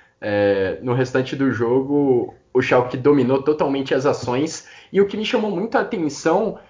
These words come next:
é que a equipe do Schalke se mostrou muito combativa sem a bola. E essa acho que é uma característica que o David Wagner tá tentando, é, implantar na equipe, porque a equipe começava a marcar já no campo de ataque,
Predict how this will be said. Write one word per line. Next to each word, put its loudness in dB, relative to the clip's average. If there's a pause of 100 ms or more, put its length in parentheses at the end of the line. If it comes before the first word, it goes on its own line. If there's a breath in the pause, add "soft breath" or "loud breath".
(180 loud breath)
é -4
que -6
a 4
equipe 0
do -2
Schalke 0 (680)
se -4
mostrou 2
muito 0
combativa 0
sem -4
a 0
bola. 0 (240 loud breath)
E 4
essa 2
acho -2
que -4
é 0
uma 0
característica -2
que -4
o 2
David 0
Wagner 0
tá -2
tentando, 0 (240 loud breath)
é, -4
implantar 0
na -2
equipe, -2
porque 2 (300 soft breath)
a -2
equipe -2
começava 4
a 2
marcar 0
já -2
no -4
campo -6
de 0
ataque, -2